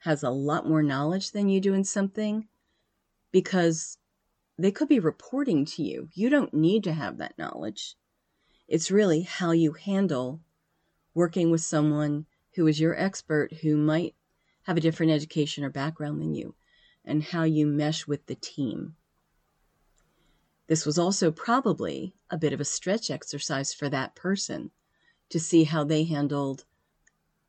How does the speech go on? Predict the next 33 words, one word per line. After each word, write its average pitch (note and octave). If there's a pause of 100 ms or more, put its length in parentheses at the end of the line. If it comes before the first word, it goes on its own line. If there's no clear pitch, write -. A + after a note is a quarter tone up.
telling E3+
someone D3
who D3
was C#3 (640)
definitely F3
more C#3+
experienced C#3+
and C3
tenured D3+
and B2+
higher C3
ranking D3 (560)
about D3
a C3
situation. C3 (1080)
We D#4+
talked B3
about F3
it -
for E3+
a D#3+
while, E3+
and D3+
we D3
think A#3+
that F3 (100)
we're E3+
pretty F3
much D#3+
on D3
the C#3+
same C#3
track. D3